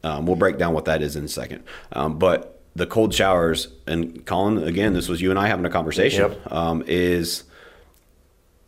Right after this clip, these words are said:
Speaker 1: I was complaining and whining that I was still
Speaker 2: <laughs>
Speaker 1: shivering in the office from my cold shower.
Speaker 2: Uh-huh.
Speaker 1: Um, and you're like, "Wow, how did you push through?" And, and, like, literally, I, I said it out loud to myself.
Speaker 2: Mm-hmm.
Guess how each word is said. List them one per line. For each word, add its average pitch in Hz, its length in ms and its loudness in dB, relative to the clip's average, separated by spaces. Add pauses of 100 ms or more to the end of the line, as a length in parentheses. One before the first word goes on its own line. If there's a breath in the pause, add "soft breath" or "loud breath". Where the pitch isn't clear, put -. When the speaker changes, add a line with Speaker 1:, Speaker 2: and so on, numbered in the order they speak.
(420)
Speaker 1:
I 92 80 2
was 92 140 0
complaining 101 600 0
and 104 200 0
whining 95 440 4
that 90 120 4
I 90 40 4
was 90 160 2
still 110 180 4
Speaker 2:
<laughs> - 120 2
Speaker 1:
shivering 104 380 2
in 98 120 0
the 101 100 4
office 90 360 2
from 95 160 0
my 87 100 2
cold 87 200 2
shower. 143 280 4
Speaker 2:
Uh-huh. 120 720 2
Speaker 1:
Um, - 600 0 (300 loud breath)
and 92 360 0
you're 95 100 2
like, 90 200 4
"Wow, 110 240 4
how 101 180 0
did 101 140 2
you 101 80 0
push 98 260 2
through?" 104 320 6
And, 85 360 0
and, 85 520 -4
like, 80 400 -4
literally, 92 680 4
I, 87 220 -2 (340)
I 101 120 0
said 110 220 4
it 85 80 0
out 82 260 0
loud 80 320 2
to 87 100 -4
myself. 73 480 -4
Speaker 2:
Mm-hmm. 92 300 0